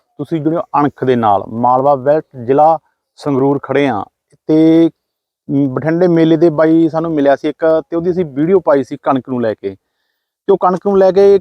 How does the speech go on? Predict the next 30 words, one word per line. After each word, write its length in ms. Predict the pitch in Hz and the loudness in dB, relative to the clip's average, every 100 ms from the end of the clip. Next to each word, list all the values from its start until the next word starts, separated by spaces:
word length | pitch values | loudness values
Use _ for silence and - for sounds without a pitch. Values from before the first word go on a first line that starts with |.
| - | 2
ਕਈ 200 | 214 240 | 0 0
ਬਾਈਆਂ 380 | 190 190 185 180 | 0 -2 -2 -2
ਦੇ 100 | 185 | -4
ਸਵਾਲ 380 | 185 185 160 147 | 0 2 2 0
ਸੀ 220 | 170 170 | -2 -4
ਵੀ 200 | 165 170 | -2 -2
ਇਹ 100 | 165 | -2
ਡਿੱਗਦੀ 440 | 143 131 127 151 | -2 -4 -2 -4
ਹੋਊ 360 | 147 156 156 151 | -2 -2 -2 -2
ਜਾਂ 160 | 135 | 0
ਇਹਦਾ 140 | 151 165 | 0 0
ਝਾੜ 340 | - 170 143 | 0 0 2
ਨਹੀਂ 180 | 127 143 | 0 -4
ਹੋਣਾ 160 | 143 147 | -4 -4
ਜਾਂ 160 | 151 | -4
ਤੂੜੀ 320 | 139 - 147 | -6 -8 -2
ਘੱਟ 340 | 151 - 170 156 | 2 2 2 2
ਹੋਊ, 220 | 156 156 | 0 2
ਨੈਗੇਟਿਵ 420 | 143 135 - 156 | 0 0 0 -2
ਤੇ 160 | 139 160 | 0 -4
ਪੋਜ਼ਿਟਿਵ 380 | 156 139 127 135 | 0 0 -2 -4
ਕਈ 260 | 185 208 220 | 0 2 0
ਕੁਮੈਂਟ 320 | 190 180 165 | -4 -4 0
ਆਏ 140 | 175 | 0
ਸਾਨੂੰ, 240 | 110 117 110 | 0 -6 -4
ਬਹੁਤ 200 | 139 156 | -2 0
ਜ਼ਿਆਦਾ 200 | 139 127 | 0 0
ਕੁਮੈਂਟ 320 | 127 120 113 | -2 -6 -4
ਆਏ 140 | 104 | -4
ਸੀ। 200 | 104 151 | -4 -8